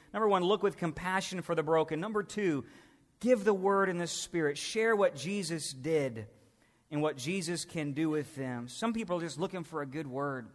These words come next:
Do they have hope in their life? Give them Jesus. Give them a good word. Number two, number three, teach them to rest on him. One, the fifth thing that he did was carry them.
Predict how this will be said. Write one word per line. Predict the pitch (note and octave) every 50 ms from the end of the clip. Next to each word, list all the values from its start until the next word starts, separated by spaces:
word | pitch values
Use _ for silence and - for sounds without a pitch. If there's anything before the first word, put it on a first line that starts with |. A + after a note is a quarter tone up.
| _ _ _ _ _ _ - _ - _
Do | F#3+
they | F#3+ A3+
have | A3 G#3 G#3 D#3+
hope | - - - - A#3+ B3 A3+ G3+ - - -
in | E3 D#3+ D#3
their | D3+ D3+
life? | D3 E3 F#3 F#3+ G3 E3+ D3+ - - - - - _
Give | - A#3+ A3
them | A3+ G#3+ G3+
Jesus. | D3+ D3+ G3+ G#3+ G#3 F#3+ C#3 B2 A2+ - - - - - - - - _ _ _ _ _ _ _
Give | - A#3+ B3+
them | B3+ A#3
a | A3+ G#3
good | E3+ G#3 G#3+ F#3+
word. | F#3 F3+ F3+ E3+ D#3+ C#3+ C3 A#2 G#2+ - - - - _ _ _ _ _ _ _ -
Number | D3+ F3 F3+ F3+
two, | - - F3 F3+ E3+ - - - - - - - _ _ _
number | - F3 F#3 F#3
three, | E3 - F#3 F3+ D#3+ C#3 C3 A#2+ C3 C3+ - - _ _ _ _ _ -
teach | - B3 G#3 A3
them | A3 G#3 F3
to | F3
rest | E3 F3 F#3+ G3 F3+ - -
on | F#3+ E3+ D#3+
him. | D#3 D3+ D3+ D#3
One, | F3 G3+ G3
the | F3 D#3
fifth | - G3+ G#3 F#3 -
thing | G3 F#3 F3 E3+
that | D#3 D3+
he | D#3+ D#3+
did | D3 D3 D3+ D3+ D3+ C#3 A#2+ G#2 A2 - - - _ _ _ _ _ _ _ _ _ _ _ _ _ -
was | C#3 C#3+ C#3
carry | - - F#3 F#3 E3+ D#3+ D3
them. | C3 A#2 A2+ G#2 F#2+